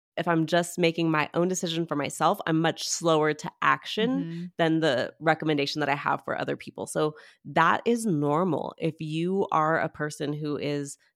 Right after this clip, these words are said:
Speaker 1: consulting others, coaching in some way, or you're a salesperson and you're guiding people along to make the right decision for them,
Speaker 2: Mm-hmm.
Speaker 1: you might feel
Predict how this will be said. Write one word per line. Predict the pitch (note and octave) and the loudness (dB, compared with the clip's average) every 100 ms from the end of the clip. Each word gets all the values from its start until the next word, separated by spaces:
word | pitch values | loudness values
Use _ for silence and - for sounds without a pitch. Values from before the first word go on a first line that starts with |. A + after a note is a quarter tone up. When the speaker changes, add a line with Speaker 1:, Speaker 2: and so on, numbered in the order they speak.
| _ | _
Speaker 1:
consulting | - F3 - D#3 D3+ E3 D3+ - | -2 0 2 2 2 0 -2 0
others, | C#3+ C#3+ D3 D3 - | -2 0 0 -2 -6
coaching | - D#3+ - D3+ | -4 -4 -2 -2
in | D3+ D3 | -2 -2
some | D3+ D3 | -4 -2
way, | D3 C#3+ C#3+ - | 0 0 -2 -2
or | - D3 - | -4 -4 -4
you're | D#3+ D3 | -4 -2
a | C#3+ | -2
salesperson | D#3 E3+ F3 F3+ E3 - D3+ | 2 4 4 2 0 0 0
and | D3 D3 | 0 2
you're | D3+ D3 - - D3+ C#3+ | 0 -2 -6 -12 -4 6
guiding | D#3+ E3 E3 E3 D#3+ | 8 8 6 4 4
people | - D#3 E3+ E3 D#3+ | 0 0 4 4 4
along | D#3 D3 D3+ D3 _ - | 4 2 0 -4 _ -10
to | F3 | 0
make | D#3 D3 - | 2 2 0
the | D3 | 0
right | D#3 - | 0 0
decision | C#3+ D3 D3 D#3 | -6 -6 -6 -4
for | F3+ | -2
them, | D#3 D3+ F#3 C#4+ D#4 A3 | 2 2 2 0 -4 -8
Speaker 2:
Mm-hmm. | E3 F3+ E3+ | -8 -6 -2
Speaker 1:
you | F3 | 2
might | E3+ D#3 D#3+ F#3 - | 4 4 4 0 -8
feel | - D3 D3 E3+ A3+ A#3+ | -8 -2 0 0 -2 -6